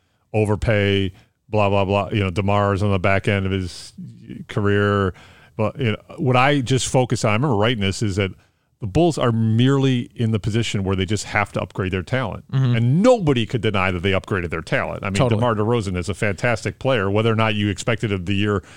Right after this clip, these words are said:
Speaker 1: he had this year or not, he's an all N B A caliber player. So,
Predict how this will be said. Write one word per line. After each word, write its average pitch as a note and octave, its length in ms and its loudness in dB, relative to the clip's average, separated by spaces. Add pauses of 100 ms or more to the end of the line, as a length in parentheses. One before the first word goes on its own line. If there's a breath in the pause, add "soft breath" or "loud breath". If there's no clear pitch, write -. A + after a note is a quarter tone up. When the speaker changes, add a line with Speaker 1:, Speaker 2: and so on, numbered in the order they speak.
(240 loud breath)
Speaker 1:
he B2 200 0
had A2+ 200 2
this C3+ 220 0
year G#2 180 0
or F#2+ 40 0
not, A2 340 2 (500 soft breath)
he's G#2+ 260 -4
an G#2+ 60 0
all G#2+ 220 2
N G2 80 -2
B G2+ 160 0
A F#2+ 80 -2
caliber F2+ 400 -2
player. F#2+ 380 -2
So, F2+ 440 -2